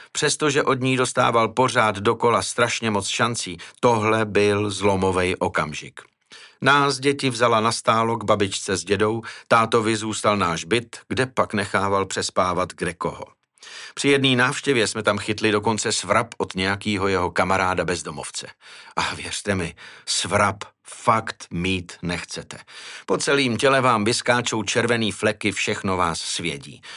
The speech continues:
Bylo to v našem případě na nemocnici, ale mamka dokázala přemluvit paní doktorku, že nás doma bude poctivě mazat.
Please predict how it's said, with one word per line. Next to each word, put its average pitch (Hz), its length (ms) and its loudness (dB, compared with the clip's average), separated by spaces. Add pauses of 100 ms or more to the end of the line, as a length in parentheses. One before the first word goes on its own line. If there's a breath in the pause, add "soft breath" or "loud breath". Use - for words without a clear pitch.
(260 loud breath)
Bylo 165 260 4
to 160 100 4
v 135 60 2
našem 143 300 0
případě 131 440 2
na 123 120 6
nemocnici, 110 680 0
ale 92 240 2
mamka 104 360 2
dokázala 104 540 0
přemluvit 104 520 0
paní 101 280 2
doktorku, 95 500 0 (240 loud breath)
že 123 140 2
nás 101 240 2
doma 113 280 2
bude 107 260 2
poctivě 107 520 0
mazat. 110 360 0